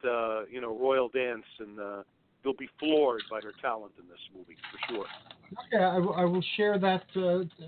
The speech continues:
Speaker 2: on my page, uh, tomorrow as well for those who,
Speaker 1: Okay.
Speaker 2: uh, might
Speaker 1: I'll be
Speaker 2: curious
Speaker 1: on the
Speaker 2: about it.
Speaker 1: lookout for it. I'll
Speaker 2: So
Speaker 1: be on the
Speaker 2: Tina
Speaker 1: lookout.
Speaker 2: Louise
Speaker 1: Now,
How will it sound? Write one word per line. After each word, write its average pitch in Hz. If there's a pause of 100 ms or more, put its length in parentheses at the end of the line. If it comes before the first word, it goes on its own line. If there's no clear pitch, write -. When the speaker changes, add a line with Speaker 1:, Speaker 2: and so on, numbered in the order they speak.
(160)
Speaker 2:
on 190
my 185
page, 185 (120)
uh, 165 (100)
tomorrow 160
as 143 (100)
well 156
for 156
those 151
who, 160 (320)
Speaker 1:
Okay. 165
Speaker 2:
uh, 180
might 160 (480)
Speaker 1:
I'll 139
be -
Speaker 2:
curious 165
Speaker 1:
on -
the 185
Speaker 2:
about 165
it. 175
Speaker 1:
lookout 190 (140)
for 90
it. - (640)
I'll -
Speaker 2:
So 196
Speaker 1:
be 139
on 127
the 240
Speaker 2:
Tina 269
Speaker 1:
lookout. 269
Speaker 2:
Louise 254
Speaker 1:
Now, 214